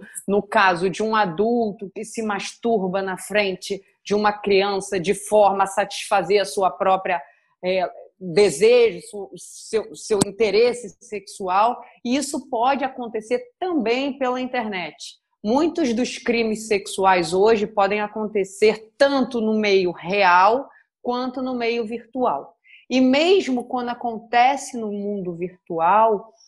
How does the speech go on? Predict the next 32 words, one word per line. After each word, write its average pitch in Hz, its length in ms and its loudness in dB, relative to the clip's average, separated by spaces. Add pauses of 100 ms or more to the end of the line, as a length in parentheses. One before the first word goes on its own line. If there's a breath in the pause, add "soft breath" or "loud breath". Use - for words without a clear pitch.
(280 soft breath)
a 196 100 -2
gente 226 260 -2
costuma 226 480 -4
dizer 180 540 -4 (440)
que 233 80 0
o 220 180 -4
crime, 294 360 4
ele 269 140 2 (200)
pode 233 320 4
até 269 460 -2
ser 247 500 -6 (500)
virtual, 208 720 -2 (160)
mas 196 220 2
a 208 60 4
violência, 214 1000 -2
ela 208 400 0
é 202 240 0 (340)
real. 180 540 0 (320)
Então, 214 360 -4
hoje, 208 680 0 (560)
a-, 160 200 -8
até 226 260 4
o 254 100 2
direito 233 680 2
penal, 202 380 -2
de 190 100 -2
alguma 226 380 -2
forma, 196 500 -4
e 190 40 2
outros 226 500 2
institutos 202 840 -4
jurídicos 185 800 0